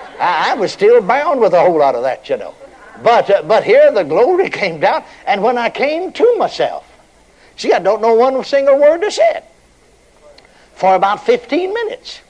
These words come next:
I was in that cloud, didn't saw anybody, nothing. I, I came to myself, I'm down off of the platform, walking around the altar. And I got so embarrassed, my face just got hot and red, you know. I'm not used to that.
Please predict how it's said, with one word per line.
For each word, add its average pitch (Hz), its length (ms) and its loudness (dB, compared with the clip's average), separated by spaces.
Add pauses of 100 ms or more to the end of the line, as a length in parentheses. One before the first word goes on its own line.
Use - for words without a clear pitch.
(340)
I 165 140 -8
was 165 120 -6
in 165 120 -6
that 202 240 -2
cloud, 175 400 -8
didn't 147 200 -8
saw 151 240 0
anybody, 208 460 -2
nothing. 233 400 -6
I, 139 180 -4 (260)
I 151 100 -2
came 160 300 -4
to 214 120 0
myself, 233 360 -2
I'm 160 160 -4
down 180 240 -2
off 208 180 0
of 262 60 -12
the 285 100 2
platform, 190 520 -4
walking 175 300 0
around 233 320 -2
the 269 140 4
altar. 165 360 0 (520)
And 160 160 0
I 135 140 0
got 156 200 -2
so 143 220 -4
embarrassed, 156 640 -2
my 277 100 0
face 190 320 -2
just 127 220 -8
got 175 180 0
hot 190 280 -2
and 196 120 -10
red, 131 320 -2
you 135 120 -4
know. 127 160 -4
I'm 160 160 -2
not 151 180 -2
used 160 240 -6
to 156 100 0
that. 156 160 0